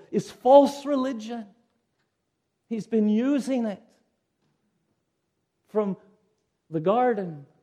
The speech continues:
until Jesus comes back. And Jesus is reminding us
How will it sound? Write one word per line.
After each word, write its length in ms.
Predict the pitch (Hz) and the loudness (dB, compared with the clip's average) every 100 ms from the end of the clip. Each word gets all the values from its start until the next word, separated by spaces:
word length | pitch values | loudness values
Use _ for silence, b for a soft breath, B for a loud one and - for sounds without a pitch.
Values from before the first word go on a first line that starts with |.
| _ _ _ _ _ _ _ _ _ _ _ _ _ _ _ - | _ _ _ _ _ _ _ _ _ _ _ _ _ _ _ -20
until 300 | 131 175 165 | -16 -10 -8
Jesus 520 | 123 190 175 160 - | -6 -4 -4 -8 -12
comes 320 | - 160 156 | -12 -12 -12
back. 360 | - 156 143 123 _ _ _ _ _ | -14 -14 -16 -20 _ _ _ _ _
And 120 | 135 123 | -14 -10
Jesus 840 | 170 208 196 160 139 - - - _ _ _ _ _ _ _ _ _ _ _ _ _ _ _ _ _ _ _ _ _ 156 | -8 -6 -6 -10 -12 -16 -20 -20 _ _ _ _ _ _ _ _ _ _ _ _ _ _ _ _ _ _ _ _ _ -16
is 140 | 131 | -6
reminding 560 | 147 156 165 165 147 135 | -2 0 2 2 0 -2
us 520 | 127 - - - - | -6 -16 -20 -20 -20